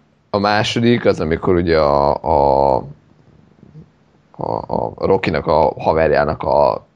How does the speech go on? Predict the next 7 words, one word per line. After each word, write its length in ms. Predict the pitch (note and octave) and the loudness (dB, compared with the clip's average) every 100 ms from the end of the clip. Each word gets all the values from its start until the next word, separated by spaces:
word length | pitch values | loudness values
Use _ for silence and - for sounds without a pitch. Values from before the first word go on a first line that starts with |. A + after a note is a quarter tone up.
| _ - | _ -2
tanítványa 680 | G#2 F2+ E2 E2 D#2+ D2+ | -2 -2 -2 -2 -2 -2
ellen, 500 | D#2+ D2+ D#2+ E2+ F#2 - _ _ _ _ _ _ | 0 0 2 0 -2 -10 _ _ _ _ _ _
ö, 280 | - F#2 E2+ | -2 2 2
küzd, 340 | - E2 E2+ - | 0 0 0 0
ugye 280 | D#2+ D2+ D2 | -2 0 -2
az 120 | E2 | 0
első 640 | D#2 D2 - C2+ C2 - | 0 0 2 2 2 0